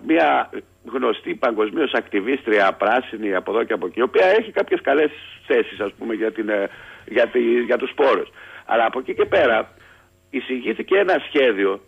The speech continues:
στις αρχές του δεκαοκτώ και με βάση αυτό το σχέδιο που του εισηγήθηκε η Ινδία ακτιβίστρια, η, η Βαντάνα Σίβα, αν το, αν το προφέρω σωστά το όνομά της, Βαντάνα Σίβα πρέπει να λέγεται,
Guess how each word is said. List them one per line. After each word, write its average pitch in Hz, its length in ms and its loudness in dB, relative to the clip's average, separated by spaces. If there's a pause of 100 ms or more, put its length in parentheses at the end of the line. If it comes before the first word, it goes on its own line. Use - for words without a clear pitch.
στις 117 200 -4
αρχές 131 360 0
του 135 100 -2
δεκαοκτώ 104 500 0
και 123 120 -2
με 117 100 0
βάση 175 320 2
αυτό 190 180 0
το 170 120 0
σχέδιο 147 440 2
που 123 120 -8
του 120 100 -2
εισηγήθηκε 117 520 -2
η 110 80 4
Ινδία 104 300 0
ακτιβίστρια, 113 640 0
η, 98 400 2 (340)
η 104 100 -2
Βαντάνα 101 540 2
Σίβα, 101 340 2 (180)
αν 104 160 -2
το, 110 100 0 (160)
αν 120 60 2
το - 80 -6
προφέρω 101 320 -2
σωστά 101 280 -2
το 107 80 -2
όνομά 90 300 0
της, - 140 -20
Βαντάνα 104 380 0
Σίβα 98 280 -2
πρέπει - 200 -6
να 82 80 0
λέγεται, 82 320 -2